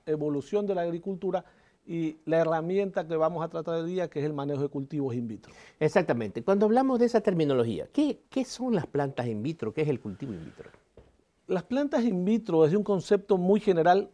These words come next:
Speaker 1: son clones
Speaker 2: Ya.
Speaker 1: sacados de plantaciones madres que
Speaker 2: Ya.
Speaker 1: tienen características deseables para
Speaker 2: Claro.
Speaker 1: multiplicar de
Speaker 2: Mejor
Speaker 1: manera masiva.
Speaker 2: producción,
Speaker 1: Sí.
Speaker 2: mayor resistencia a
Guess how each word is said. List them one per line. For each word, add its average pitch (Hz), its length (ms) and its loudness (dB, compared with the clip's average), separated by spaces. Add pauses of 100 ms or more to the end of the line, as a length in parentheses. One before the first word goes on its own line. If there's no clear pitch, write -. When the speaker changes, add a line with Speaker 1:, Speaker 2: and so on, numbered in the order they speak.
(100)
Speaker 1:
son 226 440 0 (280)
clones 185 600 4 (100)
Speaker 2:
Ya. 165 220 0
Speaker 1:
sacados 202 280 6
de 208 80 6
plantaciones 175 760 2
madres 175 640 4
que 151 100 0
Speaker 2:
Ya. - 80 -2
Speaker 1:
tienen 190 300 4
características 165 800 0
deseables 170 600 2
para 165 220 2
Speaker 2:
Claro. 160 140 2
Speaker 1:
multiplicar 156 480 2
de - 100 4
Speaker 2:
Mejor - 140 2
Speaker 1:
manera 147 180 10
masiva. 160 560 4
Speaker 2:
producción, 113 720 2
Speaker 1:
Sí. 107 100 -2
Speaker 2:
mayor 113 360 2
resistencia 123 600 -4
a - 20 -6